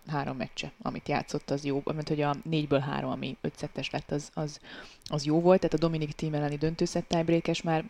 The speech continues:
csodálatos volt, A Murray elleni szintén kétnapos döntőszettes mérkőzés, ö, csodálatos volt,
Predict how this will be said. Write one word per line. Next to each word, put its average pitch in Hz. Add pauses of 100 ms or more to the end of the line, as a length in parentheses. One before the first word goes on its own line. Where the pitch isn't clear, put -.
csodálatos 160
volt, 156 (720)
A -
Murray 175
elleni 156
szintén 156
kétnapos 170 (360)
döntőszettes 175
mérkőzés, 156
ö, 151
csodálatos 156
volt, 151